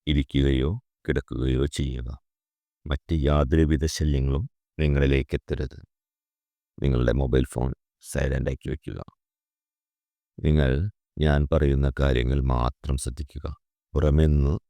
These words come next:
മറ്റ് ശബ്ദങ്ങൾ കേൾക്കുകയോ മറ്റ് ചിന്തകൾ വരികയും പോവുകയും ചെയ്യും. അതൊന്നും ശ്രദ്ധിക്കേണ്ടതില്ല. എൻ്റെ വാക്കുകൾ മാത്രം ശ്രദ്ധിക്കുക. കൈകാലുകൾ പിണച്ചു വെക്കാതെ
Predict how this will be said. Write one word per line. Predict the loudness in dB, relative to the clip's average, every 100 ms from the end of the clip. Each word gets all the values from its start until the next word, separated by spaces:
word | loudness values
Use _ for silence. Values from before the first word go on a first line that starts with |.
| _
മറ്റ് | -10 -8 -8
ശബ്ദങ്ങൾ | -8 -6 -2 -2
കേൾക്കുകയോ | -2 -2 -4 -4 -2 0 0 -2 -8 _ _ _ _ _ -6
മറ്റ് | -2 0
ചിന്തകൾ | 2 2 2 2
വരികയും | 2 0 0 -2
പോവുകയും | -2 -2 -2 0 -2
ചെയ്യും. | -2 -6 -10 -14 _
അതൊന്നും | -2 0 0
ശ്രദ്ധിക്കേണ്ടതില്ല. | -2 -6 -6 -6 -6 -4 -6 -8 -10 _ _ _ _ _ _
എൻ്റെ | -2 0 2
വാക്കുകൾ | 2 0 -2 -2 0
മാത്രം | 0 -2 -4 -6 -8
ശ്രദ്ധിക്കുക. | -6 -10 -12 -14 -14 -16 _ _ _ _ _ _ _ _ _ _ _ _ _ _ _ _ _ _ _ 2
കൈകാലുകൾ | 2 4 4 4 2 0
പിണച്ചു | 0 -2 -2 -4
വെക്കാതെ | -4 -4 -2 -2 -4